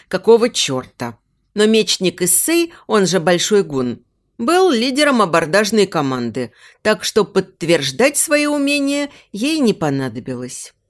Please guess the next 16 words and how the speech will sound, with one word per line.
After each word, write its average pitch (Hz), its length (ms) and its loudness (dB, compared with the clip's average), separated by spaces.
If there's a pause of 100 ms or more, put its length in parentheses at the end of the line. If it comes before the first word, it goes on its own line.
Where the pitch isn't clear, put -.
(200)
Issei 285 540 0
никогда 294 760 0
не 156 120 0
ошибался 180 720 0
в 156 40 2
оценке 202 460 0
боевого 175 480 2
потенциала 185 760 0
человека, 127 800 -6 (300)
а 226 140 2
больше 320 460 0
капитана 294 680 -2 (160)
ничего 269 520 0
и 214 180 0
не 208 160 2
волновало. 127 760 0